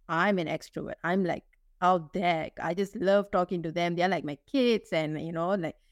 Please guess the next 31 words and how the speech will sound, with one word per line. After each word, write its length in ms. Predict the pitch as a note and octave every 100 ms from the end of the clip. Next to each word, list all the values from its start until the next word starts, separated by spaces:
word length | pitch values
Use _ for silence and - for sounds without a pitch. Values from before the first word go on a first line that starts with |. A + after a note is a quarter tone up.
| _ _ _ _ -
but 260 | F3 -
when 340 | F3+ F#3+ F#3 -
I 220 | F3 F3+
started 340 | - G#3+ C#4
networking 540 | A3 G3+ F#3+ F#3+ F#3 G3
with 140 | F3 E3
women 240 | F#3+ A#3
entrepreneurs, 720 | G3 F#3 - F3 E3+ E3 E3+
I 40 |
was 120 | D#3+ D#3+
very 240 | F3 B3
shy, 440 | - A#3 F#3+ F#3+
introverted, 760 | F#3+ F3+ F#3 F#3 E3 D#3+ E3+ E3
and 140 | D3+
I 100 | E3
just 220 | D#3+ F3+ -
thought 120 | G3+
to 60 |
myself, 380 | E3+ D#3 - D#3+
"You 60 | E3
know 120 | F#3
what? 160 | G#3 F#3
This 120 | F3
is 160 | D#3 -
not 500 | E3 E3 E3+ E3+ C3
gonna 220 | D#3+ D#3
work 260 | C#3+ D3 -
out 200 | A3 C4+ - _ _ _
if 180 | F3 E3
I 180 | D#3 D#3+ D#3 _
keep 300 | - F#3 E3+